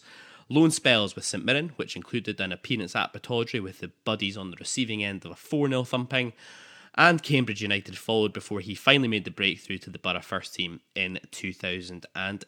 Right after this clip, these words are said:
nineteen. After making that breakthrough, injuries and the appearance of a certain Neil Warnock at the Riverside Stadium meant that he drifted down the pecking order, eventually heading out on loan last season, firstly to League One side Ipswich Town, where he made six appearances,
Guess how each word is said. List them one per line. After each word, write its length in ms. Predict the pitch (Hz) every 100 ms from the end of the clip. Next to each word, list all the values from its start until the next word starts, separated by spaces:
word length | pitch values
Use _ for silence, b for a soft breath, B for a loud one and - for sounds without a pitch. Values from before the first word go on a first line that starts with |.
| -
nineteen. 880 | 101 101 110 110 - - 160 135 110
After 260 | 123 127 135
making 300 | 135 127 117
that 260 | 135 -
breakthrough, 520 | 139 127 - 135 139 139 B B B B B
injuries 600 | 165 185 - 160 165 147
and 320 | 135 139 147 131
the 80 |
appearance 480 | 131 - 151 117 -
of 100 | 104
a 60 | 98
certain 500 | - 113 - 101 107
Neil 200 | 120 110
Warnock 420 | 110 113 104 -
at 240 | 113 110 -
the 100 | 104
Riverside 480 | 104 104 - 107 95
Stadium 420 | - 104 95 95
meant 200 | 92 -
that 60 |
he 140 | 92 92
drifted 460 | - 104 - 95
down 180 | 110 107
the 60 | 101
pecking 400 | - 98 - 95
order, 360 | 95 92 95
eventually 580 | 90 95 120 139 - 101
heading 360 | 95 95 92 92
out 140 | 90
on 180 | 90 92
loan 220 | 92 87
last 340 | 90 107 117 -
season, 400 | 95 90 90 82 B B B B
firstly 520 | - 170 175 - 107
to 100 | -
League 220 | 101 95
One 240 | 92 92 92
side 280 | - 87 -
Ipswich 480 | - - - - -
Town, 260 | 120 120
where 120 | 101
he 100 | 92
made 180 | 90 87
six 340 | - - - -
appearances, 680 | - 113 101 92 98 92